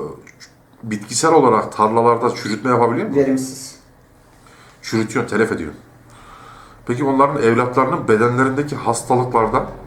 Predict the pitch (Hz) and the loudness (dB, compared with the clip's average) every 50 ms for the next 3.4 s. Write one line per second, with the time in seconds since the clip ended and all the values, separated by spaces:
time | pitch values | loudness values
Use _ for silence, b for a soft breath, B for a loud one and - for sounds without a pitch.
0 | - - - - - - - 123 123 120 110 104 95 92 - - 107 87 85 85 | -20 -18 -18 -18 -14 -6 -4 -4 -4 -4 -4 -4 -4 -4 -6 -8 -8 -8 -6 -6
1 | 110 - - - - - - - - - - - - - - - - - - - | -6 -8 -8 -12 -16 -18 -20 -20 -20 -20 -20 -20 -20 -20 -20 -20 -20 -20 -20 -20
2 | - - - - - - - - - - 131 131 127 - - 139 131 127 127 131 | -20 -20 -20 -20 -20 -20 -20 -20 -18 -10 -10 -8 -8 -4 -2 -2 -2 -2 -2 -4
3 | 131 127 127 120 135 143 147 147 | -4 -4 -4 -2 -2 -2 -2 -4